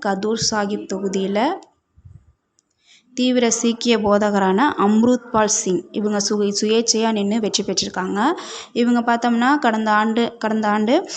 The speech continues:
ஆ, தேசிய பாதுகாப்பு சட்டத்தின் கீழ் கைது செய்யப்பட்டு அஸ்ஸாமில் இருக்கிற திப்ருகார் சிறையில அடைக்கப்பட்டாங்க. ஆ, இன்னொருத்தவங்க பார்த்தோம்னாக்கா ஜம்மு காஷ்மீரில் பாரமுல்லா தொகுதியில இருக்கிற, ஆ, ஷேக் அப்துல் ரஷீத்,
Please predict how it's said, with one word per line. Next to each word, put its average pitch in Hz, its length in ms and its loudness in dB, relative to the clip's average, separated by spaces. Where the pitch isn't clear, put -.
ஆ, 208 200 2
தேசிய 226 400 2
பாதுகாப்பு 220 600 2
சட்டத்தின் 202 460 -2
கீழ் 240 220 2
கைது 208 320 0
செய்யப்பட்டு 208 840 -2
அஸ்ஸாமில் 214 500 0
இருக்கிற 208 440 0
திப்ருகார் 214 500 2
சிறையில 196 260 0
அடைக்கப்பட்டாங்க. 196 760 -2
ஆ, 214 160 2
இன்னொருத்தவங்க 226 540 2
பார்த்தோம்னாக்கா 196 540 2
ஜம்மு 214 260 2
காஷ்மீரில் 208 760 0
பாரமுல்லா 220 560 2
தொகுதியில 202 520 0
இருக்கிற, 208 440 0
ஆ, 202 180 2
ஷேக் 262 220 2
அப்துல் 202 360 0
ரஷீத், 185 460 -2